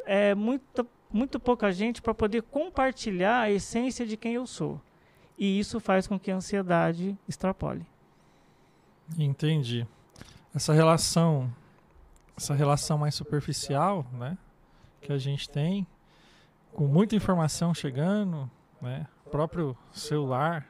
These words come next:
Speaker 2: né, distraindo a gente, é, com várias coisas, é, rápidas, né, faz assim com que a gente não tenha mais profundidade. E eu acho que isso também tem a ver com as relações,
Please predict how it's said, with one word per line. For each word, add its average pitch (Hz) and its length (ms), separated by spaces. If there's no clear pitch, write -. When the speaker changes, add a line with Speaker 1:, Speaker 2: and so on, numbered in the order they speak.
Speaker 2:
né, 127 220
distraindo 131 480
a 127 80
gente, 135 420
é, 131 440
com 135 200
várias 139 280
coisas, 135 580
é, 139 400
rápidas, 131 640
né, 143 180
faz 139 240
assim 139 400
com 139 160
que - 100
a 143 80
gente 143 560
não 170 160
tenha 185 220
mais 208 160
profundidade. 143 840
E 151 40
eu 135 60
acho 143 140
que - 80
isso 160 100
também 208 240
tem 220 160
a 214 40
ver 196 140
com 185 160
as 170 120
relações, 139 840